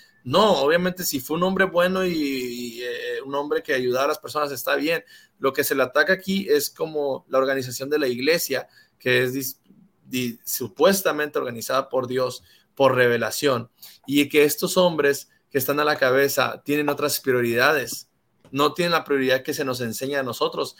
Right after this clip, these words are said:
Es, e-, es lo mismo que hay en toda la iglesia cuando dices,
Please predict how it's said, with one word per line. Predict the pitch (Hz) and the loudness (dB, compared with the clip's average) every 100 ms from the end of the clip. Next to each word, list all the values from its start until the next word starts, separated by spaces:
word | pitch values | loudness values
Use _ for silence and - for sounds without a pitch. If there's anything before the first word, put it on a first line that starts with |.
| - _ _ | -20 _ _
Es, | 131 - - | -4 -4 -2
e-, | 151 160 160 | 0 2 4
es | |
lo | 180 190 | 4 4
mismo | 208 240 233 202 | 4 2 0 0
que | 185 | 4
hay | 160 185 | 4 4
en | 208 190 | 0 -2
toda | - 202 | -2 0
la | 196 | 0
iglesia | 175 170 175 196 175 175 | -2 -4 -2 2 2 0
cuando | - 156 143 | -6 -2 0
dices, | 147 147 143 | 0 -2 -4